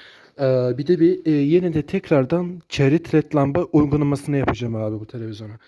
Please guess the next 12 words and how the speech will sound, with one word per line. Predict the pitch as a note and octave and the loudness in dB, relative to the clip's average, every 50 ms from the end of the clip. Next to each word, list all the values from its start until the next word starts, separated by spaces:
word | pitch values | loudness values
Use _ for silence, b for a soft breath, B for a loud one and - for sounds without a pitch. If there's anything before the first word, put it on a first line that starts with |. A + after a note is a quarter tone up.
| b b b b b | b b b b b
Handıran'da | b C#3 C#3+ C#3+ C#3+ C3+ B2+ B2+ C#3 D#3+ | b -4 -2 0 0 0 2 2 2 2
öyle | D#3 C#3+ C#3+ C3+ C3 B2 A#2 | 2 2 2 2 2 2 0
diyeyim | A#2+ A2+ A2+ G#2+ | 0 -2 0 0
beyler | A2+ A2 A2 G#2+ G#2+ G#2 | 0 0 2 0 0 0
arkadaşlar. | G#2 G#2 - - A2+ G#2 - - A2+ A2 - | -2 -4 -4 -4 -6 -4 -4 -4 -6 -2 2
Öyle | C3 C#3 D#3 D#3+ D#3+ D3 | 6 6 6 6 6 2
de | D3 C3+ C#3+ | 0 0 -2
bir | D3 D3 | -2 -2
televizyonumuza | - D3 C#3+ D3 C#3 C#3+ C3 C#3+ C3 B2 B2 A2+ A#2+ C3 | 0 0 0 0 0 0 0 0 0 0 -2 -2 0 2
böyle | C#3+ D3 C3+ B2 A#2+ B2+ | 2 2 2 2 2 2
lamba | C#3 C#3 C#3+ C3 B2+ | 0 0 0 0 -2
gelirse | A#2+ B2+ D#3 E3+ E3 D3+ - - - C#3 D#3 | 0 2 2 2 2 2 -2 -2 -4 -4 -4